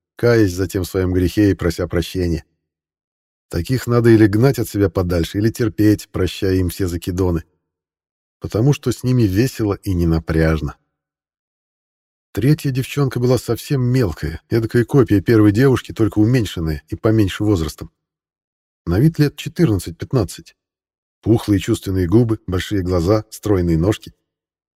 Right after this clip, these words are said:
Девушка-ребёнок, который вырастет и станет женщиной-ребёнком, мечтой любого мужчины, тоскующего по юношеским влюблённостям. Некоторые мужчины любят стерв,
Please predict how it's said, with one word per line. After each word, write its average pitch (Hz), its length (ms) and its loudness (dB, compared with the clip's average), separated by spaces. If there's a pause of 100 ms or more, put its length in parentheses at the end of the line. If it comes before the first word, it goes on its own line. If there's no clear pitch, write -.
(140)
Девушка-ребёнок, 120 880 0
который 101 340 0
вырастет 110 500 0
и 98 40 -4
станет 107 360 0
женщиной-ребёнком, 98 1000 0 (320)
мечтой 101 440 0
любого 98 400 2
мужчины, 90 480 -6 (280)
тоскующего 98 680 -2
по 85 160 -2
юношеским 87 480 -4
влюблённостям. 82 720 -2 (1300)
Некоторые 127 440 0
мужчины 127 380 0
любят 113 280 4
стерв, - 560 -4